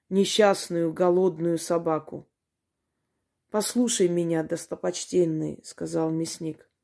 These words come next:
«Эта тварь каждый день крадёт у меня мясо». «Но ты же понимаешь, что она кормит щенков», сказал Саид.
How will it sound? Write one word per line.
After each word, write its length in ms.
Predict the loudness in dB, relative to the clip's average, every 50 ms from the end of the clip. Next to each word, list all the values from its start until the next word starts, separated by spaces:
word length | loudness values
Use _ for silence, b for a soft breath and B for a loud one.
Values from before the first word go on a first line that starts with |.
| _ _ _ _ -20 _ _ _
«Эта 240 | -8 -4 -2 -2 -2
тварь 380 | -2 0 0 2 2 2 0 -2
каждый 420 | 0 2 2 2 2 0 -2 -4
день 400 | -2 -2 -2 -2 -2 -4 -6 -10 _
крадёт 480 | -8 -6 -6 -4 -2 -2 -4 -2 -4 -6
у 40 | -4
меня 240 | -2 -2 0 0
мясо». 520 | 0 0 2 0 0 0 -4 -8 -12 -16 -18 _ _ _ _ _ _ _ _ _ _ _ _ _ _ _ _ _ _ _ _ _ _ _ _ _ _ _ _ _ _ _
«Но 140 | -2 -2 2
ты 120 | 2 2
же 160 | 4 6 4
понимаешь, 560 | 4 4 2 2 2 2 4 4 4 4 2 0
что 280 | -4 -8 -4 -2 -2
она 180 | 0 0 -2 -4
кормит 420 | 0 0 0 0 0 -2 -4 -6
щенков», 520 | -6 -4 -4 -4 -2 -2 0 -2 -2 -2 -4
сказал 380 | -10 -12 -10 -6 -4 -4 -4
Саид. 480 | -6 -6 -4 -4 -2 -4 -4 -8 _